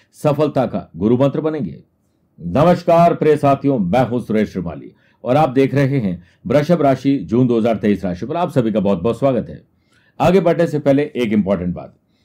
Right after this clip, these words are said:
अगर आप फिलहाल मुझसे पर्सनली मिलना चाहते हैं तो मैं इक्कीस मई को पुणे हूं, छब्बीस मई मुंबई, सत्ताईस, अट्ठाईस मई दुबई और उनतीस मई को दिल्ली रहूंगा। आठ से लेकर तीस जून तक मैं यूएस, कनाडा, यूके की यात्रा पर रहूंगा। डिटेल आपको नीचे दिख रही है।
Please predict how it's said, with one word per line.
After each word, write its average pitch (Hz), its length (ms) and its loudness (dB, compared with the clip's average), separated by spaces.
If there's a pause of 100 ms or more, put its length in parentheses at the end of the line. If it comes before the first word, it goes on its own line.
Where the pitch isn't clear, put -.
(200)
अगर 156 180 4
आप 175 160 2
फिलहाल 156 280 2
मुझसे 156 260 -2
पर्सनली 139 320 0
मिलना 123 240 2
चाहते 135 280 -4
हैं 131 80 -6
तो 127 40 -6
मैं 117 80 -4
इक्कीस 110 300 -4
मई 117 140 -2
को 101 100 -4
पुणे 110 240 -2
हूं, 131 200 -6 (580)
छब्बीस 139 360 2
मई 120 140 0
मुंबई, 117 420 2
सत्ताईस, 151 480 -2
अट्ठाईस 135 380 -2
मई 113 340 2
दुबई 127 420 2 (300)
और 131 100 2
उनतीस 139 400 0
मई 117 140 0
को 117 120 -2
दिल्ली 104 220 2
रहूंगा। 78 360 -6 (600)
आठ 175 240 2
से 180 140 -2
लेकर 151 320 0
तीस 180 400 -2
जून 139 240 4
तक 110 160 -2
मैं 113 160 -2
यूएस, 139 420 2
कनाडा, 131 300 0
यूके 120 360 0
की 120 60 -2
यात्रा 123 220 0
पर 123 100 -6
रहूंगा। 139 320 -6 (300)
डिटेल 135 300 4
आपको 117 200 0
नीचे 107 240 0
दिख 92 160 -2
रही 78 160 -6
है। - 160 -20